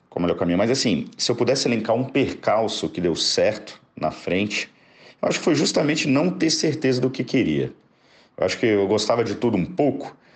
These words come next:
fiz muitos estágios nas a-, mais diversas áreas, tributária, concorrencial, societária. Eu, no início da advo-, eh, no início da, logo depois de formado, advoguei na área de consumidor, em instâncias inferiores, previdência privada, instâncias superiores, enfim.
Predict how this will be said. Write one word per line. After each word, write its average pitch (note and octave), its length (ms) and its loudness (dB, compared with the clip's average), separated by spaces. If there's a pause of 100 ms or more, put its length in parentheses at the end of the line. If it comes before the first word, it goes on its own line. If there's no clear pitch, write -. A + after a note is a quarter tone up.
(220)
fiz G#2+ 360 0
muitos G2+ 360 0
estágios F2 840 0
nas D#2 300 -2
a-, E2+ 100 0
mais G2+ 280 0
diversas G#2 420 0
áreas, E2+ 420 0
tributária, D2+ 540 -2
concorrencial, E2+ 760 -2
societária. E2+ 880 -2 (480)
Eu, F#2 120 2
no G#2 60 0
início F#2+ 240 0
da F#2 60 0
advo-, F#2 260 -2
eh, F2 260 2
no E2+ 80 0
início F2+ 300 -2
da, F2 260 2
logo F2 200 0
depois F2 240 -2
de - 60 -16
formado, F2+ 320 -2
advoguei E2+ 880 0
na D2+ 180 -4
área E2 140 0
de - 80 -10
consumidor, E2 500 -4
em - 400 -8
instâncias D#2 420 -6
inferiores, D#2 760 -2
previdência D#2+ 440 -4
privada, D#2+ 540 0
instâncias - 380 -4
superiores, E2+ 680 -2
enfim. G2+ 380 -2